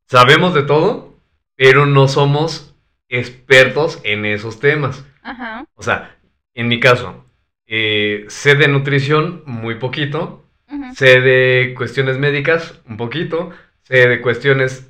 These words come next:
Speaker 1: de, o sea, de varios, ah,
Speaker 2: Aspectos.
Speaker 1: aspectos, ¿no? Que vas trabajando a, a la cuestión fitness,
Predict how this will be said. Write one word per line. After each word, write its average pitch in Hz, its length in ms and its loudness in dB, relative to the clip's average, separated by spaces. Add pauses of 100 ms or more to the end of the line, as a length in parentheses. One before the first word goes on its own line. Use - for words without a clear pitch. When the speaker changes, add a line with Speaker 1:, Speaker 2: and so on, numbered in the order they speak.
Speaker 1:
de, 120 100 -10
o 120 40 -8
sea, 123 140 -4
de 117 140 -2
varios, 139 640 0
ah, 98 420 -16
Speaker 2:
Aspectos. - 440 -14
Speaker 1:
aspectos, 135 760 0
¿no? 127 160 -8
Que 131 80 -8
vas 113 180 -2
trabajando 123 460 0
a, 107 340 -4
a 101 40 -4
la 101 120 -4
cuestión 107 320 -8
fitness, 135 460 -6